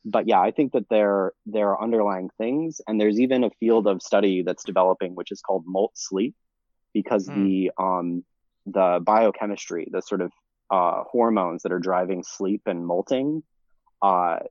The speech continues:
Speaker 1: it's, insects are sort of repurposing this, this similar pathways. Um, so if a fungus is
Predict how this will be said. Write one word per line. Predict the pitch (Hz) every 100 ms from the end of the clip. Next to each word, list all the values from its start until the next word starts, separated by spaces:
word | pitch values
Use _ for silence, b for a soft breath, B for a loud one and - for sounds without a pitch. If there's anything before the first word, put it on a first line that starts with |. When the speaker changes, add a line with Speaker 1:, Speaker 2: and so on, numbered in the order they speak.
| _
Speaker 1:
it's, | - 98 - - - _ _ _ _ -
insects | 123 127 110 -
are | 95
sort | 117
of | 92
repurposing | 101 101 - 92 92 95 87
this, | 87 85 -
this | 101 - -
similar | - 113 92 80
pathways. | - 85 - - - - - _ _ b b b
Um, | 98 92 90
so | 87 110 101
if | -
a | 98
fungus | 131 120 104 -
is | 101 85 - -